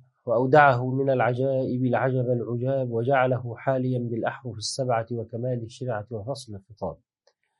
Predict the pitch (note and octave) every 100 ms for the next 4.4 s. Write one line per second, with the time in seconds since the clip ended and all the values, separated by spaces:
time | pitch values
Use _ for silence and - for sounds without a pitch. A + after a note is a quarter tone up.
0 | _ _ _ A#2+ - D3 F3+ D#3+ C3+ -
1 | D#3 D3+ B2+ B2+ B2 B2 D3 B2 F#2+ B2
2 | C#3 A#2+ A#2 A2+ A#2 C3 B2+ B2+ C#3 C3+
3 | A#2+ G#2+ A2+ A2+ A2 B2 A2+ G#2+ D#2 -
4 | - D3 C#3+